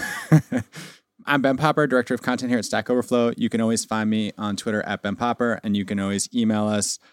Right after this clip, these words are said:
podcast at stack overflow dot com. We got, uh, some lovely fan mail last week, uh, so I wanna shout out everybody who's sending it to us. We really appreciate it. Send us your ideas,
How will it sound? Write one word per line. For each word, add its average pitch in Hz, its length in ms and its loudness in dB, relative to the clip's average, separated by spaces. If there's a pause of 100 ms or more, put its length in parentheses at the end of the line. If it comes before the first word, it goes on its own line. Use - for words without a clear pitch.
(240)
podcast 101 680 -2
at 95 200 -4
stack 85 300 -6
overflow 92 400 -2
dot 92 300 -4
com. 147 460 0 (300)
We 101 80 -8
got, 110 280 0
uh, 104 320 -2
some - 160 -4
lovely 113 300 2
fan 104 320 -2
mail 98 440 0
last 92 480 -2
week, 107 360 -2 (100)
uh, 90 300 -4
so - 160 -4
I 98 40 -2
wanna 104 200 -2
shout 107 200 -2
out 101 100 -4
everybody 101 320 -2
who's 95 160 -4
sending 95 220 -4
it 92 100 -6
to 90 100 -6
us. 95 120 -6
We 98 80 -6
really 101 140 0
appreciate 107 480 -2
it. 104 240 -4
Send 120 220 0
us 123 120 0
your 131 120 2
ideas, 127 520 2